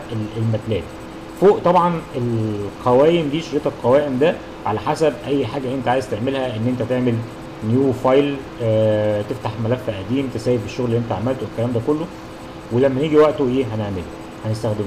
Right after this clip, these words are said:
وفي الران كمان، ان انت تكتب البرنامج بتاعك وتدوس على مين؟ على ران. سيبنا من الكلام ده كله، خلينا ايه؟ نبدأ خطوة خطوة الأول ونفهم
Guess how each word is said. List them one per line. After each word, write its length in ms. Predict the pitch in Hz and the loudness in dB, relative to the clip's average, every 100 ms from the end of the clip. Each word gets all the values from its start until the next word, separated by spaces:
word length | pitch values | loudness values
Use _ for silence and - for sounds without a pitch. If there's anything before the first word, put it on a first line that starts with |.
| 90 | -6
وفي 180 | 95 143 | -2 2
الران 280 | 131 139 127 | 4 4 2
كمان، 260 | 117 120 139 | 0 0 0
ان 120 | 120 | -2
انت 320 | 131 127 131 127 - - 147 | -2 -2 -2 -2 -8 -8 -4
تكتب 140 | 135 | -2
البرنامج 360 | 123 117 139 131 | -2 -2 -2 -4
بتاعك 240 | 113 147 160 127 | -2 -2 -2 -4
وتدوس 240 | 120 131 | -6 -4
على 160 | 117 113 | -2 0
مين؟ 220 | 127 120 - 98 | 0 -2 -6 -8
على 100 | 101 | -6
ران. 180 | 95 82 - - - - - - | -6 -8 -12 -14 -14 -12 -12 -4
سيبنا 240 | - 190 | 0 2
من 80 | 175 | 2
الكلام 260 | - 160 175 | 2 2 2
ده 80 | 156 | 2
كله، 320 | 175 190 180 - | 2 0 -2 -4
خلينا 280 | 131 139 160 | -4 -4 -2
ايه؟ 220 | 147 156 151 - - - - 123 | 0 0 -4 -10 -16 -16 -12 -2
نبدأ 360 | 175 180 151 - | 0 2 -2 -2
خطوة 300 | - 170 156 | -2 0 0
خطوة 320 | - 170 165 | 0 -2 2
الأول 360 | 143 139 180 196 - - - - - - - | 2 2 2 0 -4 -12 -14 -14 -14 -14 -2
ونفهم 720 | 113 143 208 - 202 196 196 | 2 4 4 2 2 2 2